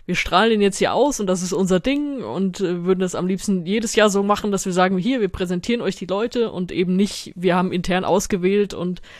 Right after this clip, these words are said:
stellen euch vor vollendete Tatsachen. Und es war einfach, also es war keine Weiterentwicklung zu den Vorentscheiden, die wir davor schon gesehen haben für mich.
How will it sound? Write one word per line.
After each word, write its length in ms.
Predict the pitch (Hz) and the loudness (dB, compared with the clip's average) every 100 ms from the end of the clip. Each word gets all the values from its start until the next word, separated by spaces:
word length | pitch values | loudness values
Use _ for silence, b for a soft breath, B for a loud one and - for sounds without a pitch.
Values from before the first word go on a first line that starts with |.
| B - | B -6
stellen 240 | - 185 | 0 2
euch 220 | 151 170 | 2 0
vor 100 | 190 | -2
vollendete 500 | 175 175 - 175 160 | 0 0 0 -4 -6
Tatsachen. 600 | - 190 233 220 202 214 214 B B B B B B _ | -4 -4 -2 -4 -4 -6 -10 B B B B B B _
Und 420 | - 170 180 - - - 110 | -8 -8 -8 -14 -20 -14 -10
es 160 | 165 175 | -6 2
war 240 | 180 208 | 4 4
einfach, 480 | 151 202 214 196 - | 2 -2 -2 -4 -6
also 180 | 175 185 | -4 -4
es 140 | - | 2
war 160 | 180 196 | 2 2
keine 380 | 226 214 196 | 2 2 4
Weiterentwicklung 1040 | 170 196 - 190 202 226 - 226 220 214 - | 4 4 4 2 0 -2 0 0 2 -2 -2
zu 160 | 208 | 0
den 200 | 175 208 | 4 4
Vorentscheiden, 1000 | 202 202 214 202 - 185 202 202 196 180 - _ | 4 2 4 2 2 2 4 2 0 -2 -8 _
die 140 | 196 190 | -2 2
wir 80 | 185 | 4
davor 380 | 175 - 185 | 2 2 2
schon 260 | 190 170 160 | 2 0 -4
gesehen 420 | 151 143 147 143 | -6 -6 -6 -6
haben 280 | 143 147 143 | -6 -6 -8
für 160 | - 143 | -12 -14
mich. 400 | - - - | -14 -16 -20